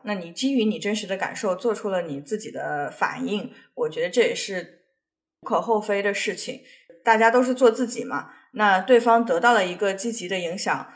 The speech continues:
并不代表你的感受就是好的，或者说你一定要也需要给一个积极的回馈。我觉得这不一定非得是双向的，因为大家在一段关系当中的感受可能是不一样的，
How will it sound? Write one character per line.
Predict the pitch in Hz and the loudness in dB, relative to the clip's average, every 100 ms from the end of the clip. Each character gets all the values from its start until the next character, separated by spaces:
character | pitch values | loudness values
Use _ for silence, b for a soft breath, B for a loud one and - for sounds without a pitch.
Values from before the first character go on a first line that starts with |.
| B B | B B
并 | 240 220 | 0 2
不 | |
代 | 226 208 | 2 2
表 | 180 | 2
你 | 175 175 | -2 -6
的 | 175 233 | -2 2
感 | 202 | 2
受 | 170 196 | 0 -4
就 | 196 | -2
是 | 190 | -4
好 | - 131 | -6 -6
的， | 151 | -6
或 | 180 202 | -2 -2
者 | |
说 | 185 202 | -2 -4
你 | 190 151 147 | -4 -8 -8
一 | 170 | 0
定 | |
要 | 269 202 190 - - | 2 2 -2 -8 -10
也 | 151 | -8
需 | - 240 | -4 4
要 | 262 | 4
给 | 220 185 - | 4 0 -6
一 | - | -4
个 | 175 | -4
积 | 170 214 | -2 -2
极 | 208 147 | -4 -6
的 | 170 147 131 - | -4 -2 -4 -6
回 | - - 127 131 | -12 -8 -8 -6
馈。 | 294 311 - B B - | -2 -2 -2 B B -6
我 | - | -2
觉 | 185 | 0
得 | |
这 | 214 262 | 2 2
不 | 262 427 | 8 6
一 | 214 | 6
定 | 185 165 | 0 -8
非 | 165 247 | 0 2
得 | 214 | 2
是 | 160 | -2
双 | 151 202 247 | -6 -2 0
向 | 285 214 | 0 0
的， | 147 | -2
因 | 165 185 | -6 -6
为 | |
大 | 185 190 | -2 0
家 | 190 | 0
在 | 190 190 | -2 -2
一 | 165 | -2
段 | 196 175 170 B B B | -2 -2 -6 B B B
关 | - 214 | 0 2
系 | 240 202 | 2 0
当 | 185 | -2
中 | 190 196 | -2 -6
的 | 196 170 | -4 -4
感 | 180 - | -4 -6
受 | - 190 | -4 -4
可 | - | -6
能 | - - | -16 -12
是 | - | -10
不 | 202 208 | -8 -6
一 | 175 | -4
样 | 254 214 | -2 -2
的， | 127 | -6